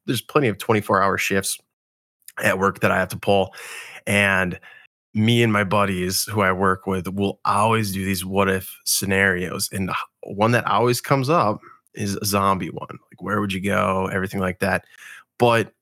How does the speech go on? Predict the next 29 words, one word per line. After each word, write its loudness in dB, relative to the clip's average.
we're 6
not 4
gonna 2
start 0
that -2
one 0
right 0
off. -2
Right 0
now, -2
we 0
are 0
gonna -2
get -8
you -2
filled 0
with -4
a -2
lot 2
of -6
information -2
on 0
zombies. -2
Can 2
it 0
happen? -2
Is 2
it -2
real? -2